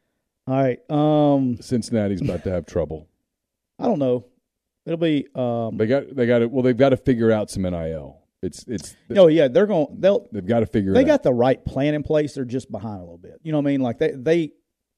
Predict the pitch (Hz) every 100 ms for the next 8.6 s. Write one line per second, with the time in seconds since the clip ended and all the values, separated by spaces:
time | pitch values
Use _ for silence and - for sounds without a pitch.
0 | _ _ _ _ _ _ _ _ _ _
1 | 143 170 - 151 139 123 120 131 131 120
2 | 107 107 92 85 85 85 - _ - -
3 | _ - _ _ _ _ _ - 143 147
4 | 143 135 131 127 117 104 _ - 135 143
5 | 135 - 151 165 - - 139 123 104 -
6 | 135 123 107 95 _ _ _ _ _ _
7 | _ _ _ _ _ _ _ - 123 117
8 | 131 120 117 110 101